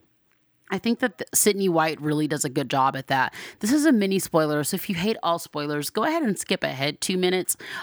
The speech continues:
Um, but a mini spoiler is I really like how they reframe the word dork in this movie. I like how they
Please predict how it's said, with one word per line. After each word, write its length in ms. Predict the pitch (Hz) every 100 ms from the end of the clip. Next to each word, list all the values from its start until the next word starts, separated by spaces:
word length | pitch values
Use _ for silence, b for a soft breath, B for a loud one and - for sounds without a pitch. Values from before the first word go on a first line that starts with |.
| B
Um, 340 | 180 175 160 156
but 100 | 175 -
a 100 | 196
mini 320 | 214 240 269
spoiler 440 | - 170 165 160
is 240 | 156 151 143
I 60 | 190
really 380 | 180 185 208 254
like 260 | 156 151
how 160 | - 156
they 140 | 151
reframe 840 | 143 139 151 165 - 135 139 139 135
the 80 |
word 460 | 147 131 135 127 127
dork 420 | 139 117 - - -
in 160 | 139
this 200 | 127 -
movie. 460 | 135 131 117 120 - B B
I 120 | - 185
like 240 | 202 226
how 180 | 247 254
they 340 | 254 240 220